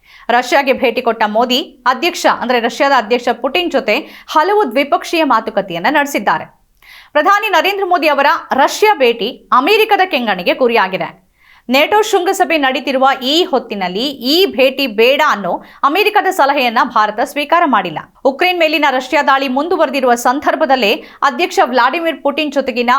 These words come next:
ಮೋದಿ ಅವರ ಮಾತುಕತೆ ಜೋ ಬಿಡೆನ್ ನೇತೃತ್ವದ ಅಮೆರಿಕ ಸರ್ಕಾರದ ಕೆಲವು ಹಿರಿಯ ಅಧಿಕಾರಿಗಳಲ್ಲಿ ತೀವ್ರ ಅಸಮಾಧಾನ ಮೂಡಿಸಿದೆ ಅಂತ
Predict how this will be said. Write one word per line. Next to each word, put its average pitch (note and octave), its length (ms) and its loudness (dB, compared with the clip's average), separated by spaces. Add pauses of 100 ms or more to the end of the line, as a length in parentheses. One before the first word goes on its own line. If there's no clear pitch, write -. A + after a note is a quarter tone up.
(140)
ಮೋದಿ C4+ 340 0
ಅವರ B3+ 220 2
ಮಾತುಕತೆ A#3+ 760 0 (200)
ಜೋ D4 220 2
ಬಿಡೆನ್ G4 300 2
ನೇತೃತ್ವದ C#4+ 420 0 (160)
ಅಮೆರಿಕ B3+ 360 -2
ಸರ್ಕಾರದ G#3+ 500 0 (380)
ಕೆಲವು F#4 320 2
ಹಿರಿಯ E4+ 360 2
ಅಧಿಕಾರಿಗಳಲ್ಲಿ A3+ 720 0
ತೀವ್ರ D#4+ 500 -4
ಅಸಮಾಧಾನ A#3 500 0
ಮೂಡಿಸಿದೆ A#3+ 420 -2
ಅಂತ F3+ 200 -6